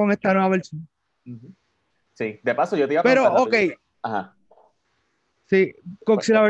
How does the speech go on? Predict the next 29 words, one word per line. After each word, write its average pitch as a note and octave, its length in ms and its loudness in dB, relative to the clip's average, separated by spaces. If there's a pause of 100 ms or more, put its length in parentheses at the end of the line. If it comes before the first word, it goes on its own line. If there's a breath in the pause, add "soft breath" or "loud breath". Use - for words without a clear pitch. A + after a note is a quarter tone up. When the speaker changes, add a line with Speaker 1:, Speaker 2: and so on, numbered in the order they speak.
Speaker 1:
versus G#3+ 120 0
Kong, A3 220 0
por B3+ 140 0
lo C4 160 2
menos, C4 580 2
eh, F3 480 2
los D3 220 0
humanos E3 480 2
no G3+ 160 0
servían G3+ 320 -2
pa' F3 160 0
nada. B2 320 -6 (520)
Speaker 2:
No, A2+ 180 -20
no B2+ 220 -2
por A#2 120 0
eso, G#2+ 440 -4
pero A2 340 -2
es G#2 160 -4
como C#3+ 300 -6
que A#2 400 -4
a A2+ 60 -10
mí A2 80 -8
me B2 120 -6
gustaría D3+ 500 -4
eventualmente A#2 800 -6
que A2+ 140 -8
le G2+ 100 -8
cre-, G2+ 240 -10
que G#2 540 -8